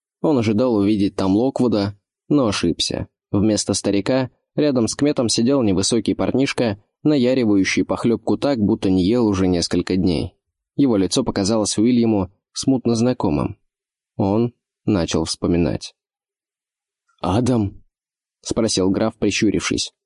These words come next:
«Малыш Адам!» Последний раз он видел племянника лет шесть или семь назад. Юноша поднял глаза,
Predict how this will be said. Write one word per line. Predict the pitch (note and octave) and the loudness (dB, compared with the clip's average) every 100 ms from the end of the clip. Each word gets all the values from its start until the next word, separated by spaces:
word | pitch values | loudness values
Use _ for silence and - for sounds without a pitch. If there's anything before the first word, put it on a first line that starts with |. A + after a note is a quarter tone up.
| _ _ _ _ _ | _ _ _ _ _
«Малыш | A#2 B2+ D#3 D3+ B2 F3+ | -2 0 2 2 0 0
Адам!» | F#3 A#2 A2 F#2+ - _ _ _ _ _ _ _ _ - | 2 0 0 -4 -8 _ _ _ _ _ _ _ _ -8
Последний | C#3+ D#3 C3 G#2+ | -4 0 2 2
раз | C3 B2+ | 0 0
он | F#2 F#2+ | 0 2
видел | A2+ G#2+ | 2 0
племянника | G2 A2+ B2 C#3 B2 G2 | 0 0 2 2 0 0
лет | F#2 F2 | 0 0
шесть | - C#3 C#3+ C3+ - | -2 0 0 -2 -2
или | D#2+ | 0
семь | - C#3 B2 | 0 0 0
назад. | F#2+ F2 D#2+ - _ _ _ _ _ | 0 0 -4 -8 _ _ _ _ _
Юноша | - D3 B2 A2 A2 | 0 2 2 -2 -2
поднял | A2 F#2+ F#2 F#2 | 0 0 0 2
глаза, | F#2+ G2+ B2 C3 | 0 0 0 -2